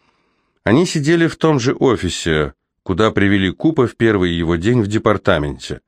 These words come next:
Огромный стол завалили чертежами, сканами чар и спектральными картами особняка мистера Вавилона в Лаурель-каньоне.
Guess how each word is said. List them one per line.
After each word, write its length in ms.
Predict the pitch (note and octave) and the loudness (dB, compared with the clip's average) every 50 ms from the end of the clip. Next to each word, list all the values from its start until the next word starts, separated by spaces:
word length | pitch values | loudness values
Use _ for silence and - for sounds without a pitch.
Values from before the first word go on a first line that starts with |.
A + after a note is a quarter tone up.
| _ _ _ _ _ _ _ _ _ _ - | _ _ _ _ _ _ _ _ _ _ -4
Огромный 540 | - F#2+ F2 G#2 C3 F3 F#3 E3 D3+ C#3 B2+ | -2 0 2 2 2 2 2 2 2 0 -2
стол 340 | A#2+ - - - E3+ E3+ D3+ | -2 -4 -2 0 2 2 2
завалили 500 | G#2+ G#2 A2+ A2+ A2+ C3+ E3 D#3+ C3 A#2 | 2 2 2 2 2 2 0 0 -2 -4
чертежами, 840 | - - G#2+ - - - F2+ E2 E2 A2 C3+ D3+ C#3+ C#3 C3 A#2+ - - - - _ | -2 -2 -2 -2 0 0 0 0 2 2 2 2 0 0 -2 -4 -6 -10 -20 -20 _
сканами 560 | - - - - - D3 D3 C3 A2 G2+ F#2 E2 | -14 -14 -12 -4 -2 0 2 2 2 0 0 -2
чар 480 | - - - - A#2 C3+ C#3+ C#3+ C#3 _ _ _ _ - | -4 -6 -2 0 0 0 0 -2 -4 _ _ _ _ -4
и 100 | F#2 F#2 | -4 -4
спектральными 720 | - - - F#2+ - - G#2+ A#2+ C#3+ C#3 C3+ C3 B2 A2+ | -4 -2 -4 -4 -2 0 2 2 2 2 2 0 0 -2
картами 540 | - - B2 B2 B2 A2+ - A#2+ A2+ A2+ G#2 | 0 0 0 0 0 0 0 2 2 2 2
особняка 680 | G2+ F#2 - - E2+ E2 F#2 F2+ E2 - A#2 A2 G2+ | 2 0 -2 -4 0 2 2 2 2 0 0 0 2
мистера 400 | G2 F#2+ F2 - - - E2+ E2+ | 2 0 -2 -2 -4 -2 0 0
Вавилона 640 | D#2+ E2 D#2+ E2+ E2+ F2+ G#2 C3+ C3+ B2+ B2 A#2+ A2+ _ - - - _ _ - | 2 2 0 0 2 2 2 2 2 2 0 -2 -4 _ -12 -20 -20 _ _ -8
в 120 | F2 E2 | -4 0
Лаурель-каньоне. 1200 | F#2 G2 G2 F#2+ F#2 F2+ F2+ F#2 F#2 F2+ E2+ - - G2 F2+ F#2 F#2 F2+ F2+ F2 D#2 D2 C#2+ C#2 C2 | 0 2 2 2 2 2 2 0 0 -2 -4 -2 -2 0 2 2 2 2 2 2 0 0 -4 -6 -8